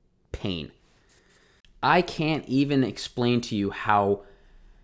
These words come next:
liberating it is for patients when they learn that they are extension sensitive,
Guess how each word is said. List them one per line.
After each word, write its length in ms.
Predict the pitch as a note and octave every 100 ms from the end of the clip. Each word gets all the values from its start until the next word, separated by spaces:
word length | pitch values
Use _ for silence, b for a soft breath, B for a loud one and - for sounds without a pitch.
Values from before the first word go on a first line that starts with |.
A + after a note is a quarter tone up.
| b b b
liberating 800 | A2 A#2+ E3 E3 C#3+ B2 A2 G2+
it 120 | G2
is 420 | F#2+ A#2 F#2 - -
for 220 | - G2+
patients 720 | - - C3 C3 G2 C#2 -
when 380 | G2 G#2 G2+ F2
they 340 | F2+ G#2+ C3+
learn 640 | B2 A2 B2+ A#2+ G2 G2+ -
that 220 | F#2+ -
they 140 | G2+
are 200 | G2 G2
extension 800 | G2+ - - - G#2 C#3+ D3+ D3+
sensitive, 840 | - A2 G2 D#2+ - E2 C3+ -